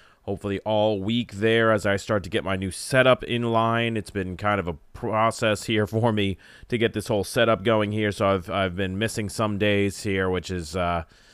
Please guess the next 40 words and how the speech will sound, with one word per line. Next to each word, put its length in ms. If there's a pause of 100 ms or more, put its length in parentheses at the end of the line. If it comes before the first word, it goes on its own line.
(180)
you 80
know, 120
it 80
is 120
what 120
it 80
is, 200
but 320
gonna 160
get 140
this 160
all 220
up 120
and 100
running 340
and 100
then 140
try 240
and 100
produce 320
as 100
much 200
content 460
as 100
possible. 580 (340)
Really 280
gonna 180
try 240
and 120
gear 260
up 140
for 100
the 80
football 460
season, 440
and 80
then 140
obviously 420
once 240
basketball 840